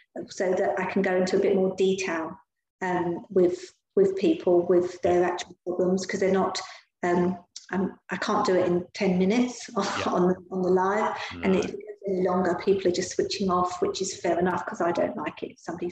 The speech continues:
Speaker 1: talks for too long.
Speaker 2: Yeah, fair
Speaker 1: Um,
Speaker 2: enough. Yeah.
Speaker 1: but, so I think on a workshop, on a Zoom, where you can have a bit more interaction, um, it might be,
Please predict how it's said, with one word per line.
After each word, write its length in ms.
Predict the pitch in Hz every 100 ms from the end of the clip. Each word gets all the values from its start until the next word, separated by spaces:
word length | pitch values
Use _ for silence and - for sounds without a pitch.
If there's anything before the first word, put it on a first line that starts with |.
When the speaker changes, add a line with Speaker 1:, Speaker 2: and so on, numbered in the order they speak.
| -
Speaker 1:
talks 240 | 175 -
for 80 | -
too 160 | - 170
long. 280 | 160 175 - - 95
Speaker 2:
Yeah, 180 | 87 82
fair 220 | - 82
Speaker 1:
Um, 40 |
Speaker 2:
enough. 240 | 80 82 92 - -
Yeah. 220 | 85 82
Speaker 1:
but, 100 | - 170 -
so 140 | 196 180
I 60 | 196
think 200 | 214 214
on 80 | 196
a 40 | 190
workshop, 500 | 180 180 - - 185
on 100 | 185
a 60 |
Zoom, 360 | 185 185 175 180
where 100 | 175
you 160 | 180
can 140 | 180 185
have 100 | -
a 40 |
bit 120 | 185
more 140 | 180 180
interaction, 680 | 180 190 185 - 175 170 - _ _ _
um, 220 | 175 180 180
it 140 | 175
might 220 | 180 -
be, 200 | 175 170